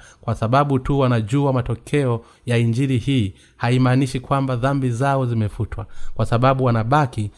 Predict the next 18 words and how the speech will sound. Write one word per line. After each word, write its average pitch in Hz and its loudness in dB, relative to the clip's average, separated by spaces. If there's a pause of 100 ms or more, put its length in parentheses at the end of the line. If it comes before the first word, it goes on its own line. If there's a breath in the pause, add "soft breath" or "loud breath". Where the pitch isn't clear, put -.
(160 soft breath)
katika 120 0
ujinga 139 2
bila 123 2
injili 113 0
ya 101 0
kweli 101 -4 (300 loud breath)
ya 104 0
maji 131 2
na 101 0
Roho. 95 -2 (280 soft breath)
Imani 139 4
ambayo 139 2
inatuokoa 131 0 (220 loud breath)
kutoka 127 -4
katika 127 -2
dhambi 135 2
haifikiwi 110 -2
tu 117 -2